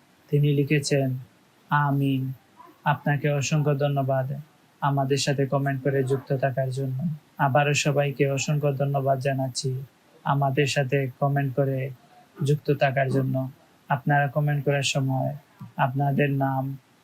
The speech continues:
এবং কোথায় থেকে দেখছেন, এরপর আপনার সুন্দর মন্তব্য অথবা কোনো প্রশ্ন থাকলে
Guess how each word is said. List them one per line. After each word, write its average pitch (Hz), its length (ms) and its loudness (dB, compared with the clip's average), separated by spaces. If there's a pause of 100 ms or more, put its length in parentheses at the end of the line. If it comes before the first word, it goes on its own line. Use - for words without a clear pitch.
(100)
এবং 139 320 2
কোথায় 143 280 0
থেকে 139 260 0
দেখছেন, 135 580 -2 (500)
এরপর 139 400 2
আপনার 139 380 0
সুন্দর 139 440 0 (160)
মন্তব্য 139 480 0
অথবা 139 600 0
কোনো 139 280 -2
প্রশ্ন 143 360 -2
থাকলে 135 480 -2